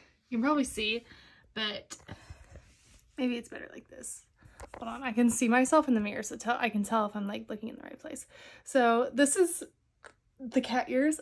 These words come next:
on. I used to wear these every day. I mean, like I mentioned in the video, so, <laughs> you know, but every day I would wear them.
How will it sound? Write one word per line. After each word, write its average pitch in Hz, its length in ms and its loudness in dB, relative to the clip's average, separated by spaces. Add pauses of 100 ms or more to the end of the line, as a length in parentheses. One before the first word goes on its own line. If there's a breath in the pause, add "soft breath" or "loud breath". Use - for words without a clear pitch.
(100)
on. 220 440 2 (580 loud breath)
I 247 340 6
used 247 300 2
to 220 60 -6
wear 214 160 -2
these 214 300 -6 (160)
every 202 640 -6
day. - 300 -6
I - 60 -4
mean, 226 100 2
like 220 120 4
I 214 40 4
mentioned 208 320 -2
in 185 60 -8
the 196 80 -8
video, - 300 -10
so, 226 240 -8 (240 loud breath)
<laughs> - 240 -20
you 254 100 8
know, - 180 0 (440 loud breath)
but - 200 -4 (140)
every 220 500 0
day - 260 -8 (200)
I 240 80 -4
would 226 140 -8
wear 277 120 -8
them. 262 260 -6